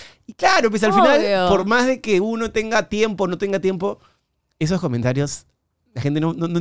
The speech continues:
Speaker 1: entiende cómo pueden herir al otro, ¿no?
Speaker 2: Sí,
Speaker 1: La autoestima,
Speaker 2: totalmente.
Speaker 1: cómo te pueden sentir inseguro y es, no sé, es, debería haber una especie de... Siempre, siempre juego a la idea de cómo se podría regular esto sin censurar la libertad de expresión.
Speaker 2: Ujú.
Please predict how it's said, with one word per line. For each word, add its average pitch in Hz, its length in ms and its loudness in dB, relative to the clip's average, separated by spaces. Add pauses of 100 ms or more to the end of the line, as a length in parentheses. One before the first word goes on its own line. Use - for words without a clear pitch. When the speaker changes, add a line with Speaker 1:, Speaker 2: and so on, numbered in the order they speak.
Speaker 1:
entiende 196 480 -4
cómo 190 220 -6
pueden 190 220 -2
herir 160 220 -2
al 156 120 -2
otro, 131 260 -2
¿no? 151 240 -4
Speaker 2:
Sí, 185 380 -8
Speaker 1:
La 196 140 0
autoestima, 190 560 0
Speaker 2:
totalmente. 135 180 -2
Speaker 1:
cómo 170 160 0
te 165 80 -2
pueden 165 240 -2
sentir 160 520 -4 (320)
inseguro 131 720 0
y 123 140 -2
es, - 240 -8 (800)
no 113 80 -14
sé, 120 420 -6
es, 143 100 -6
debería 156 260 0
haber 208 120 2
una 202 80 0
especie 190 360 4
de... 143 300 2 (640)
Siempre, 196 280 0 (140)
siempre 226 240 -4
juego 226 320 2
a 175 120 4
la 151 100 0
idea 175 260 0
de 175 120 0
cómo 196 200 -8
se 214 80 -8
podría 160 300 -4
regular 151 400 -2
esto 170 200 -2
sin 165 120 -4
censurar 131 360 -4
la 156 60 -2
libertad 131 320 0
de 135 40 0
expresión. 135 440 -2
Speaker 2:
Ujú. 190 240 -6